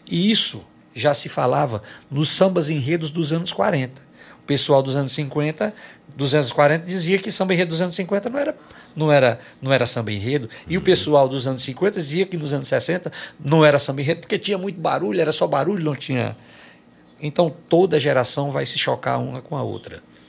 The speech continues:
Speaker 1: Não
Speaker 2: Mas vai repetir dentro dessas gerações
Speaker 1: Os mesmos, as mesmas
Speaker 2: as
Speaker 1: coisas.
Speaker 2: mesmas coisas com, com,
Speaker 1: As
Speaker 2: com
Speaker 1: mesmas coisas.
Speaker 2: nomes diferentes, figurinos diferentes, com cena-,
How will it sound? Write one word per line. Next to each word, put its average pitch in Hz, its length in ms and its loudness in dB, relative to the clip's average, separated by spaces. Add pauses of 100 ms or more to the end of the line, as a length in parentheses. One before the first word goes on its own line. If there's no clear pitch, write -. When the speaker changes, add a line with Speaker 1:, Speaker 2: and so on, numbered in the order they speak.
Speaker 1:
Não 180 180 0
Speaker 2:
Mas 120 280 2
vai 117 140 0
repetir 104 760 -4 (160)
dentro 120 480 0
dessas 104 240 -6
gerações 104 360 0
Speaker 1:
Os - 40 -2
mesmos, 247 480 2
as 190 100 4
mesmas 208 360 2
Speaker 2:
as - 40 -4
Speaker 1:
coisas. 131 400 -2
Speaker 2:
mesmas 131 160 -4
coisas - 0 -
com, 143 160 -6
com, 139 240 -4
Speaker 1:
As 160 60 2
Speaker 2:
com 175 60 -2
Speaker 1:
mesmas 220 260 0
coisas. 156 160 0
Speaker 2:
nomes 151 220 -2
diferentes, 135 400 0
figurinos 135 340 -6
diferentes, 135 460 -4
com 117 160 -8
cena-, 131 260 -10